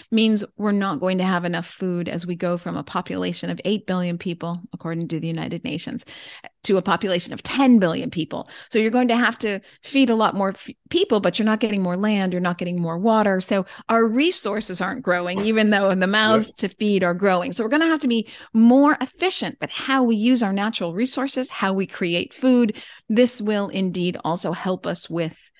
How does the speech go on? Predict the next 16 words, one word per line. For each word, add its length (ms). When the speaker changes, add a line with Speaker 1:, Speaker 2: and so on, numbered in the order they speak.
Speaker 1:
combating 640
deforestation, 1200
climate 460
change, 320
et 80
cetera. 420
So 300
when 260
we 140
think 400
about 720
feeding 320
more 240
people, 640
basically 560
using 760